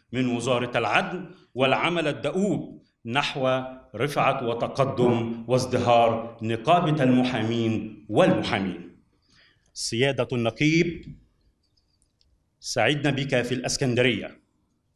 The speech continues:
وسنسعد بحوارك مع شباب محامين العاصمة الثانية، ولن أطيل لأن الجميع قطعًا يطوق شوقًا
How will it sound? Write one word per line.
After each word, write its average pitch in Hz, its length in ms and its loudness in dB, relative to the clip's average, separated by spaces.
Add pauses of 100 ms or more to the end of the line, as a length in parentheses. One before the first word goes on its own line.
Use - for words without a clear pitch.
(580)
وسنسعد 151 680 2
بحوارك 151 760 2
مع 117 240 -2
شباب 117 420 -2
محامين 120 580 -2
العاصمة 117 600 0
الثانية، 131 680 0 (1000)
ولن 139 280 4
أطيل 180 600 -2 (680)
لأن 147 280 4
الجميع 135 540 4 (260)
قطعًا 98 540 -2 (480)
يطوق 123 640 0
شوقًا 113 640 -2